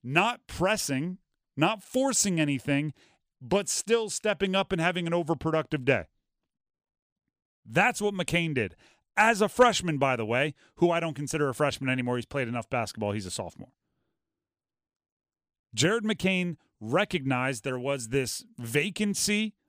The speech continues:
on the perimeter by a player they lean on in Tyrese Proctor. There was gonna be a tall task for the starting five of Duke especially,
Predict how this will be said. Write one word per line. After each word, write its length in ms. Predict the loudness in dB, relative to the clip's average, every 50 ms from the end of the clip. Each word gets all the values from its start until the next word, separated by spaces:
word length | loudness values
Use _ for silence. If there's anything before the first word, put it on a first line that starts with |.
| _
on 160 | -4 -2 0 0
the 100 | 0 0
perimeter 540 | 0 2 2 2 2 2 2 2 0 0 -4 _ _ _ _ _ -6
by 140 | -4 -4 -4
a 40 |
player 320 | -4 -2 -2 -2 0 0 0
they 160 | 0 0 0
lean 240 | 0 0 0 0 2
on 160 | 2 0 0
in 100 | -2 -4
Tyrese 400 | -4 -2 -2 -2 -2 -2 -6 -4
Proctor. 460 | -2 -2 -2 -2 -2 -6 -8 -10 -10 -12 _ -20 -20 -20 _ -2
There 140 | 0 0
was 120 | 0 -2 -4
gonna 220 | -4 -4 -4 -2
be 380 | -2 -2 -2 -2 -2 -2 -4 -6 -6
a 80 | -8 -8
tall 340 | -6 -4 -4 -2 -2 -2 -4
task 580 | -4 -6 -4 0 2 2 2 2 0 -4 -8
for 300 | -10 -6 -4 -4 -4 -4
the 160 | -6 -6 -6 -6
starting 480 | -6 -4 0 2 2 2 2 2 0
five 260 | 2 2 2 2 2
of 140 | 0 -2 -4
Duke 220 | -4 -8 -6 -4 -4
especially, 720 | -4 -4 -4 0 2 2 2 2 2 0 0 0 -2 -4